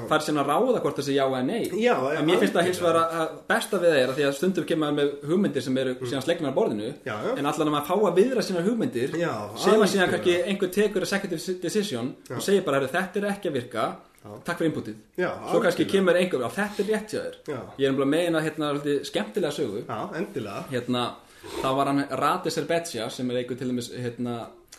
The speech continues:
Speaker 1: í Snatch, Boris
Speaker 2: Já,
Speaker 1: the
Speaker 2: já.
Speaker 1: Bullet Dodger.
Speaker 2: Já, já, já, já.
Speaker 1: Why do they call him the Bullet Dodger?
Speaker 2: Já, já.
Speaker 1: Because he dodges bullets,
Speaker 2: Bullets,
Speaker 1: Annie.
Speaker 2: já, já.
Speaker 1: Og hérna, já, Boris the Blade og ég var að keyra hann suður frá vestur, maður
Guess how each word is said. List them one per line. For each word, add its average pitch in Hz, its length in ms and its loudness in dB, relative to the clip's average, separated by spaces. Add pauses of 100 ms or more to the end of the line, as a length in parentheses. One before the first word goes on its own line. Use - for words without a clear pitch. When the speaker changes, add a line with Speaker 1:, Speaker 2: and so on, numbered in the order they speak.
(120)
Speaker 1:
í 131 80 -10
Snatch, - 500 -6 (120)
Boris 160 240 4
Speaker 2:
Já, 175 140 -2
Speaker 1:
the 170 80 0
Speaker 2:
já. 151 80 2
Speaker 1:
Bullet 147 200 2
Dodger. 190 280 -2 (120)
Speaker 2:
Já, 151 200 -2
já, 151 140 -2
já, 151 200 0
já. 180 220 2
Speaker 1:
Why 180 80 2
do 185 100 0
they 185 80 2
call 196 160 -6
him 202 80 -2
the 196 80 0
Bullet 202 220 -2
Dodger? - 220 -12
Speaker 2:
Já, 180 260 4
já. 135 160 2
Speaker 1:
Because 165 160 6
he - 80 4
dodges 214 260 0
bullets, 226 300 0
Speaker 2:
Bullets, 123 160 -2
Speaker 1:
Annie. 175 320 0
Speaker 2:
já, 170 100 4 (160)
já. 247 160 -2 (160)
Speaker 1:
Og 139 80 2
hérna, 147 440 2 (280)
já, 113 160 -2
Boris 165 240 10
the 165 80 4
Blade 131 380 4
og 139 220 2
ég 156 160 6
var 165 120 4
að 165 60 -2
keyra 226 460 4
hann 233 220 0
suður 220 560 0
frá 185 140 -2
vestur, 220 240 2
maður 123 120 0